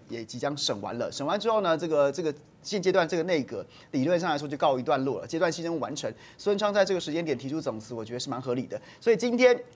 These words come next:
向总统表示说会期结束，我要请辞，这件事情是很合理的。到了，到了会期结束那一天，就正式的提出，提出总辞公布。所以我觉得大家也不用等了，大概，大家也不用着急，大概就过，再过这个几个，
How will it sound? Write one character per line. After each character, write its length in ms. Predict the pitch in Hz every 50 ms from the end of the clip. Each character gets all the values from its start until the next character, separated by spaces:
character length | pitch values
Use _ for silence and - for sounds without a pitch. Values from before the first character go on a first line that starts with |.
| - -
向 200 | - 226 220 196
总 140 | - 196 190
统 160 | 196 202 196
表 160 | 190 156 135
示 200 | 190 - 226 202
说 160 | 175 214 208
会 160 | 202 233 208
期 80 | 185 185
结 100 | 156 160
束， 140 | 156 196 175
我 60 | 156
要 60 | 175
请 180 | 175 180 139 120
辞， 260 | - - 131 131 135
这 120 | 131 185
件 120 | 175 170 175
事 60 | 170
情 80 | 170 147
是 100 | 156 170
很 80 | 147 127
合 140 | 131 180
理 100 | - 440
的。 200 | 180 156 135 110 - - - -
到 120 | - 180 185
了， 100 | 165 147
到 160 | - 202 196
了 140 | 175 156 147
会 160 | - 226 180
期 100 | 147 170
结 140 | 170 160 156
束 120 | - 185
那 100 | 185 196 190
一 60 | 190
天， 260 | 180 190 180 175 170
就 120 | 170 180 156
正 220 | - - 226 185
式 160 | 165 - 196
的 80 | 160 139
提 140 | 131 143 127
出， 140 | - 151 147 147 - -
提 120 | - 143
出 160 | 135 147 165
总 180 | 160 - 120 107
辞 200 | 101 - - 107
公 220 | 107 - 143 151 151
布。 160 | 165 151 127 - - - - -
所 160 | _ - 208
以 80 | 220 220
我 140 | 190 170 156
觉 80 | 170
得 80 | 180 190
大 60 | 208
家 60 | 208
也 40 | 185
不 80 | 135 160
用 100 | 175 175
等 160 | 160 120 98
了， 120 | 80 95
大 100 | - 156
概， 140 | 160 156 -
大 100 | - 202
家 60 | 208
也 60 | 190 147
不 80 | 156
用 100 | 170 170
着 180 | 160 190 190 196
急， 180 | 190 - 120
大 120 | 98 - 156
概 120 | 160 160
就 120 | 156 165 151
过， 260 | - 180 160 135 104
再 160 | - 175 160
过 160 | 143 165 160
这 220 | 147 - - 165 139
个 200 | 127 117 110 104
几 140 | - -
个， 100 | 117 123